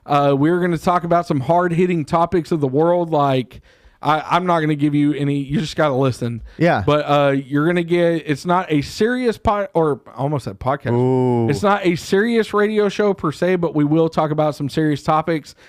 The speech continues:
Speaker 1: and just kinda give some comedic relief as well as some life experiences with it. Again, that's Gassed Up with Bohemian Chat City, live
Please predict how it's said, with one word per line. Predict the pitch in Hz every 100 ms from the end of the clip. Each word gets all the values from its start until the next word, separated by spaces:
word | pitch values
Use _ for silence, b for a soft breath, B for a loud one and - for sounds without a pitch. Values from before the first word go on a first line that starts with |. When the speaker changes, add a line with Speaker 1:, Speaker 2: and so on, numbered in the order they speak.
| B -
Speaker 1:
and | 190
just | 190
kinda | - 190 165
give | 170 156
some | 165 135
comedic | 151 151 147 139
relief | 143 147 143
as | - 135
well | 135 147 147
as | 139 127
some | 131
life | 131 135 131
experiences | - 147 139 131 131 127
with | 135
it. | 139 143 B B B -
Again, | 160 147 170 170
that's | 143 -
Gassed | 131 156 160 160 -
Up | 165 160 151
with | 131
Bohemian | 139 135 156 160 156
Chat | 139 160 151
City, | 170 156 156 147 b b _
live | 131 131 151 160 170 170 160